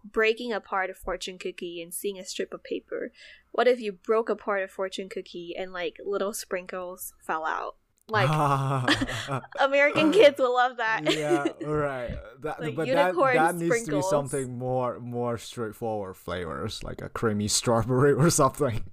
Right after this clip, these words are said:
Speaker 1: Right. Yeah, yeah,
Speaker 2: Yeah.
Speaker 1: yeah. So, like, the,
Speaker 2: Right.
Speaker 1: it, it can have different plays, right? Like, there's, like, the more
Speaker 2: Totally.
Speaker 1: sophisticated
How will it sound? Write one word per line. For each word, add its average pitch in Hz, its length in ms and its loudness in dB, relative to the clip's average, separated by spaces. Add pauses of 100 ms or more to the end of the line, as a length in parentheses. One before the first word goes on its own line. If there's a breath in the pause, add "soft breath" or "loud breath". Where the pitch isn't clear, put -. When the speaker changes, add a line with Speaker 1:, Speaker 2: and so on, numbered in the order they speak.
Speaker 1:
Right. 208 460 -2
Yeah, - 20 -2
yeah, 214 420 0
Speaker 2:
Yeah. 113 340 4
Speaker 1:
yeah. - 40 -6 (300)
So, 311 200 -2
like, 320 200 0
the, 254 80 0
Speaker 2:
Right. 240 260 2
Speaker 1:
it, - 0 -
it 277 240 2
can 320 140 -2
have 285 160 -4
different 247 300 -4
plays, 180 460 -8
right? 185 360 -10
Like, 196 180 -4
there's, 202 200 -2
like, 196 180 -4
the 196 80 -4
more 190 60 -12 (220)
Speaker 2:
Totally. 95 260 -4
Speaker 1:
sophisticated 190 800 -6